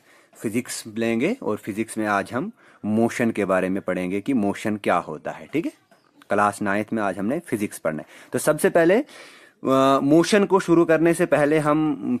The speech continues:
फिजिक्स की तरफ आएंगे कि फिजिक्स है क्या, है ना? जैसे हमने बायोलॉजी पढ़ा, बायोलॉजी में हम, अ, जूलॉजी को पढ़ते हैं, बॉटनी को पढ़ते हैं, तो फिजिक्स है क्या चीज़? What is physics? ठीक है,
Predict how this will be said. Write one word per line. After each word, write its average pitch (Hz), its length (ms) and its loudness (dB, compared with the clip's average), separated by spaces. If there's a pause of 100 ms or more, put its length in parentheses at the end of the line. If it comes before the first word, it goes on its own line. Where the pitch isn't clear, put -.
फिजिक्स 117 400 -2
की 170 100 4
तरफ 151 280 2
आएंगे 147 220 2
कि 160 120 -2
फिजिक्स 147 480 -2
है 113 180 2
क्या, - 220 -10 (720)
है 160 60 -2
ना? 233 140 0 (420)
जैसे 110 160 -2
हमने 127 160 2
बायोलॉजी 123 460 2
पढ़ा, 117 420 4
बायोलॉजी 113 480 2
में 117 400 0
हम, 113 400 -6 (300)
अ, 104 360 -4 (320)
जूलॉजी 120 420 2
को 123 160 0
पढ़ते 117 360 2
हैं, 117 260 -2
बॉटनी 110 380 0
को 117 140 -2
पढ़ते 107 300 -6
हैं, 113 120 -8
तो 143 300 -6
फिजिक्स 143 420 -4
है 143 260 2
क्या 151 200 2
चीज़? 85 280 -8 (380)
What 165 160 -2
is 175 200 0
physics? - 680 -12 (400)
ठीक 147 120 -2
है, 214 160 -2